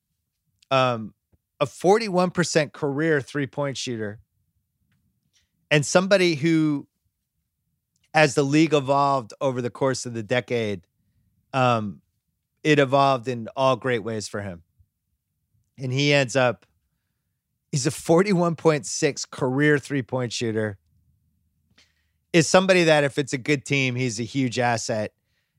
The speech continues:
And for basketball fans, really frustrating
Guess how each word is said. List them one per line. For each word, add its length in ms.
And 560
for 240
basketball 560
fans, 360
really 240
frustrating 800